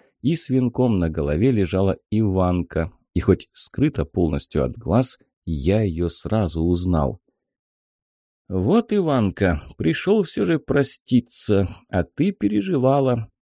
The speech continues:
Заходите, шевалье, налейте себе сами, стакан там, и раскурите мне папироску, очень прошу". Я рукой с зажатым в ладони револьвером усиленно зачесал лицо, не веря в наваждение.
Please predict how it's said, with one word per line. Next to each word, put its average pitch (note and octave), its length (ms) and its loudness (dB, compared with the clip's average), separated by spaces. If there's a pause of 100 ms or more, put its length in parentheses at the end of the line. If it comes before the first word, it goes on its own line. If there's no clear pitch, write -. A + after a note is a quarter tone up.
(120)
Заходите, B3 640 0
шевалье, - 640 -2 (220)
налейте - 500 -2
себе G2 320 0
сами, B2+ 460 2
стакан A2 640 -2
там, G2+ 480 2 (300)
и G#2 100 4
раскурите - 640 0
мне A#2 220 -2
папироску, G#2 1080 0 (100)
очень G2 440 0
прошу". - 580 -2 (1200)
Я A#2 260 0
рукой F#3+ 380 2
с A#2+ 60 -6
зажатым G#2+ 560 0
в - 20 2
ладони F#2+ 380 2
револьвером G2+ 800 2
усиленно A2+ 600 2
зачесал F#2 640 0
лицо, F2 480 0
не A2 220 2
веря F#2 380 2
в F2+ 100 0
наваждение. F#2 880 -2